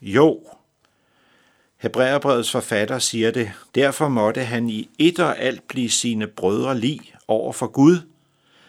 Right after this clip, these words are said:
for at blive en barmhjertig og trofast ypperstepræst, der kunne sone folkets synder. For som den, der selv er blevet fristet og har lidt,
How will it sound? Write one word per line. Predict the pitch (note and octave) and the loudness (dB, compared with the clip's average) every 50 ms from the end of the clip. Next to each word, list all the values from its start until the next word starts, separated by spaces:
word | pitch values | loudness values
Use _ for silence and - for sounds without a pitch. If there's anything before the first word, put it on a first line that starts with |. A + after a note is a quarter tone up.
| _ _ _ _ | _ _ _ _
for | - - - F3+ G3 F#3+ - - | -6 2 4 6 6 6 4 0
at | - C#3 C3 - | -4 -4 -6 -6
blive | - - - A#2+ A#2+ A#2 | -6 -6 -4 -2 -2 -2
en | A2+ A#2 A2 | -4 -6 -6
barmhjertig | - - A2 A2 A2 G2 G2 F#2 G2 A2+ A#2 C#3 B2+ A#2 | -4 -4 -4 -2 -2 -2 0 0 0 0 -2 -6 -8 -8
og | A2 - | -8 -10
trofast | - - C#3 C3+ - D#3 C#3 A#2 - - | -4 -2 -2 -2 -2 -4 -4 -6 -6 -6
ypperstepræst, | - D#3 D3+ E3 - F3+ E3 - - D3 - - - A#2+ A#2+ A2 - - - - C3 _ | -2 0 0 0 0 -2 -2 -2 -4 -6 -6 -6 -6 -4 -4 -4 -6 -10 -12 -16 -14 _
der | - A#2 | -4 -4
kunne | A2+ - - A#2+ G#2+ | -4 -4 -6 -8 -6
sone | - - A2 F#2+ F#2 G2 A2+ B2 B2 B2 B2 _ | -4 -4 -4 -2 -2 -4 -4 -6 -6 -10 -14 _
folkets | - - - F#2+ F#2 - - A2 G2+ - | -8 -4 -2 -2 -2 -4 -8 -8 -6 -6
synder. | - G2+ F#2 F2+ F#2+ F#2+ F2+ - _ _ _ _ _ _ _ _ _ _ _ _ _ _ _ - - - - - - - _ _ _ | -6 -6 -6 -6 -8 -10 -10 -12 _ _ _ _ _ _ _ _ _ _ _ _ _ _ _ -20 -20 -20 -20 -20 -20 -20 _ _ _
For | - - B2 A#2+ A2 - - | -6 -2 -2 -2 -2 -2 -4
som | - - - C3+ A#2+ A2+ G2+ | -4 -2 0 0 0 0 0
den, | - - C3+ D3 - A#2+ | 0 0 0 0 0 -2
der | - D3 B2+ A#2 | -4 -4 -2 -2
selv | - - - B2+ B2 B2 | -2 -2 -2 -2 -2 -4
er | B2+ | -6
blevet | A2+ - B2 A2 G#2 | -6 -4 -4 -4 -4
fristet | - - A#2 A2 A2+ - - - C3 | -2 -2 -2 -2 -2 -4 -4 -4 -2
og | A#2 G#2 | -2 -2
har | G2+ A#2 | -2 -4
lidt, | A2 G2+ C#3 D#3+ D#3+ - - | -2 -2 -2 -2 -4 -6 -12